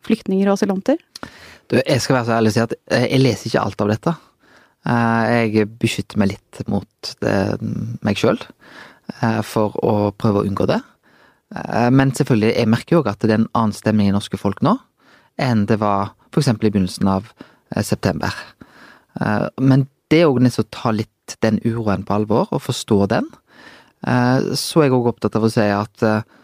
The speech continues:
Speaker 2: at det er jo ikke, eh, vi må jo fortsatt være med og bidra inn i den nøden.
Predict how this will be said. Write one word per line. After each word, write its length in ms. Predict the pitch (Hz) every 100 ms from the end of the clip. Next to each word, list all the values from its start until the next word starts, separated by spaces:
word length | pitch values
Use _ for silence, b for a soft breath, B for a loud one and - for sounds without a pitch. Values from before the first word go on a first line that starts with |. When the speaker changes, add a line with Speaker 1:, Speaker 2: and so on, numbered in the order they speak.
| b b b - -
Speaker 2:
at 440 | 110 107 - 120
det 180 | 127 117
er 80 | 127
jo 60 | 135
ikke, 360 | - 123 110 - B B B B B - -
eh, 300 | 123 - 117
vi 320 | 123 110 120
må 160 | 131 123
jo 80 | 113
fortsatt 400 | - 131 - 110
være 180 | 117
med 120 | 117 104
og 80 | 113
bidra 380 | 120 - 113 - _ -
inn 200 | 123 104
i 40 |
den 160 | 110 110
nøden. 340 | 110 107 127